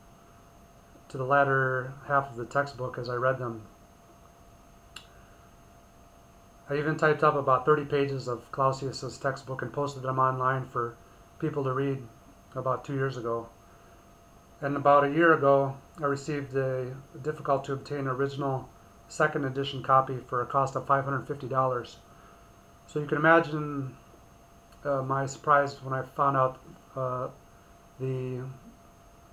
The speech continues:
second available is, the edition is finally available online.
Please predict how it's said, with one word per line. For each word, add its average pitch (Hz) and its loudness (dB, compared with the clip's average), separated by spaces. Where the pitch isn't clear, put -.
second 151 -2
available 139 0
is, 120 -6
the 139 -4
edition 139 -4
is 123 -6
finally 139 4
available 135 0
online. 120 -4